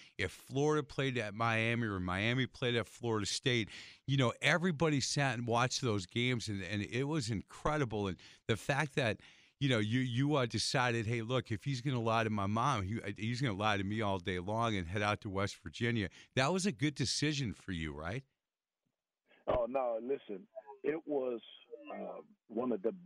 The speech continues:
Speaker 2: best decisions that I've made in my life, because if I would have stayed in the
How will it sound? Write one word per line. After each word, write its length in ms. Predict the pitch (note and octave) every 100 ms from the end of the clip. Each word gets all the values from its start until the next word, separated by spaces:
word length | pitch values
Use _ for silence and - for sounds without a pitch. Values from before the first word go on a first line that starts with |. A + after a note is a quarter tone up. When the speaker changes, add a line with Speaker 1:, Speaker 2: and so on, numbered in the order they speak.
| -
Speaker 2:
best 240 | C#3 D3 - -
decisions 760 | C3 A#2+ - B2 G#2 F2+ E2+ E2 - _ _ _ -
that 120 | A#2
I've 160 | A2 F#2+
made 340 | A2 A#2+ A#2+ -
in 160 | A2
my 140 | G#2 G2
life, 400 | G2 F#2+ E2+ - _ _ _ _ _ -
because 240 | A#2+ C3+ A2+
if 140 | B2+
I 80 | D3
would 180 | D3+ B2
have 80 | - -
stayed 440 | F3+ D#3+ A2 G#2 - - - - _ A#2
in 120 |
the 100 | G#2+